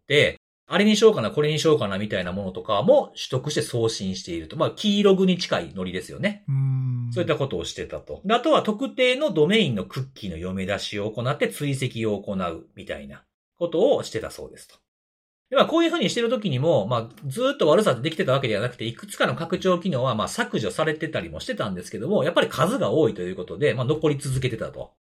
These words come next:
Speaker 1: で、えー、次のフェーズに移ってフェーズ三なんですけども、この中で、その、さっき言った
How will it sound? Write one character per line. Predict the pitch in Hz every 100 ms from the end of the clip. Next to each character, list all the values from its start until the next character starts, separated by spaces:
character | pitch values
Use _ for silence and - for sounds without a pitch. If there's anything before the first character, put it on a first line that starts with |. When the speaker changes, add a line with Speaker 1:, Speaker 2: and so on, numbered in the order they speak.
| _ _ _ _ _ _
Speaker 1:
で、 | 285 330 - -
え | 139 120 110 104 95 104
ー、 |
次 | - 160
の | 151 143
フ | 147
ェ | 143
ー |
ズ | 131
に | 135
移 | 131
っ | 123
て | 92
フ | - 139
ェ |
ー | 123
ズ |
三 | 117 139 147
な | 110
ん | 80
で |
す | 76
け | -
ど | 82
も、 | 135 233 98 - _ _ _
こ | 220
の | 220
中 | 190 190 262
で、 | 220 190 -
そ | 117
の、 | 101 - _ -
さ | - 135
っ | -
き |
言 | 139
っ | 143
た | - 87 -